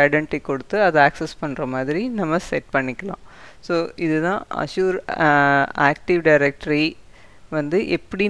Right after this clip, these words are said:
நம்ம Key Vault-க்கு ஒரு ஆக்சஸ் பெர்மிஷன் கொடுக்குறாங்க அப்படிங்கிறத பத்தின சின்ன இன்ட்ரோ. So, இதை பத்தின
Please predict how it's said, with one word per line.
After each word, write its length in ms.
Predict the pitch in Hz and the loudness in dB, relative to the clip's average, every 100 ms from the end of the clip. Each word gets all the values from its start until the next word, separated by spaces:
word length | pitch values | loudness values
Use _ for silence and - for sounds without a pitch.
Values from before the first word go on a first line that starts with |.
| 185 | 0
நம்ம 160 | 160 147 143 139 135 135 135 139 - - - - - - - - | 0 0 0 2 0 0 -4 -6 -14 -20 -20 -20 -20 -20 -20 -6
Key 140 | 202 180 | -2 4
Vault-க்கு 480 | 170 147 151 - - - - | 4 4 -2 -2 -4 -4 -2
ஒரு 140 | 147 143 | 6 6
ஆக்சஸ் 360 | 143 - 170 - - - - - | 6 0 -6 -6 -16 -20 -12 -4
பெர்மிஷன் 460 | 156 156 - 151 - | -2 -2 -6 -8 -6
கொடுக்குறாங்க 520 | 143 131 139 131 127 135 - 151 | -8 -4 0 0 0 -4 -2 -4
அப்படிங்கிறத 520 | 120 131 131 127 170 - | -2 -4 -4 -4 -6 -8
பத்தின 360 | 135 135 147 214 - - - - | -8 -6 -6 -8 -10 -20 -20 -8
சின்ன 260 | 165 160 165 143 | -6 -2 0 -2
இன்ட்ரோ. 320 | 143 - 160 269 - - - - - | -6 -6 -8 -8 -14 -20 -20 -20 -10
So, 80 | 180 165 - | -4 -4 -4
இதை 140 | 156 156 | -4 -2
பத்தின 280 | 160 - 170 | -2 -4 -2